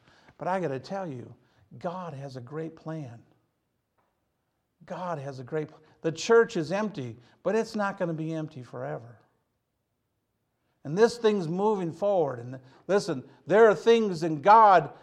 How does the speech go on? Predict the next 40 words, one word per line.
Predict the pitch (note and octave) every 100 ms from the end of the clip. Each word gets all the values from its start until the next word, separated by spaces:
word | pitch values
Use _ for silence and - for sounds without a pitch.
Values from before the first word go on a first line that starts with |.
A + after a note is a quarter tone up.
| _ D3
God | A3 A#3+ G#3+
has | G3+ E3+
a | E3+
plan | - G#3+ A3+ G#3+ E3
and | D#3 D3
God | G#3 A3 G#3
has | F#3+ D#3+
a |
purpose | E3 G#3+ A3+ A3+ D#3 -
for | E3+ D#3+
all | G#3+ A#3+ G3
of | D#3
us | D#3+ -
who | E3+
are | D#3 C#3
followers | G#3+ A3 G3+ F3 D3+
of | D3+
Him. | F3 E3 B2+ A2 - _ _ _ _ _ _ _ _ _ _ _ _ _ _ _ _ _ _
And | D3
I | G3 C4 C4
believe | A3+ A#3 A3+ F3
this, | A3 G#3+ F3 -
when | E3+ E3
this | G#3 A3+ -
is, | F#3 D3 - - _
when, | F3+ F3+
when, | E3 F3 E3+
when | E3 E3+
God | D#3 G#3+ A3+ F3+
sees | - B3 A3+ F#3+
us | F#3+
through | - A3+
this, | G3 E3 E3+
and | E3+
yes, | A3 A#3+ B3
there's | G3+ F3
gonna | G3
be | E3+ F3
deaths | D3 G3 F#3 D#3 -
and | D#3 E3